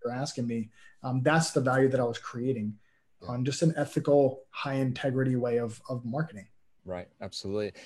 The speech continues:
Speaker 2: You know, a lot of, uh, people that I've been speaking with, they, they create value with, uh, free content. Obviously, that's the best way
Speaker 1: Yeah.
Speaker 2: to go,
Speaker 1: Yeah.
Speaker 2: right? And, and,
Speaker 1: Yeah.
Speaker 2: um,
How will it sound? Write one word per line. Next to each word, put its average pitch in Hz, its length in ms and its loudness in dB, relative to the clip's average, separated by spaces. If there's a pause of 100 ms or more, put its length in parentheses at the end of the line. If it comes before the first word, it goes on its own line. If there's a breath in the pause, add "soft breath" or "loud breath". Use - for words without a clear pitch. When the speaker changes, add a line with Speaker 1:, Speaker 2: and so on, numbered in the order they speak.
Speaker 2:
You 120 80 0
know, 120 180 4
a - 20 0
lot 123 220 2
of, 120 240 -4
uh, 101 220 0
people 110 340 -6
that 98 160 -4
I've 95 180 -4
been 95 160 -10
speaking 113 420 -8
with, 98 300 -8 (100)
they, 104 300 -4
they 107 140 -2
create 117 400 -6
value 104 520 0
with, 95 380 -6
uh, 90 360 -4 (180)
free 127 160 -2
content. 98 480 -6 (260)
Obviously, 101 440 -4
that's 95 240 -4
the 92 100 -12
best 92 240 -6
way 95 220 -4
Speaker 1:
Yeah. 156 160 2 (260)
Speaker 2:
to 104 80 -8
go, 95 300 0
Speaker 1:
Yeah. - 60 -12
Speaker 2:
right? 101 320 -2
And, 101 220 -10
and, 98 220 -6
Speaker 1:
Yeah. 95 60 -2 (300)
Speaker 2:
um, 85 120 -16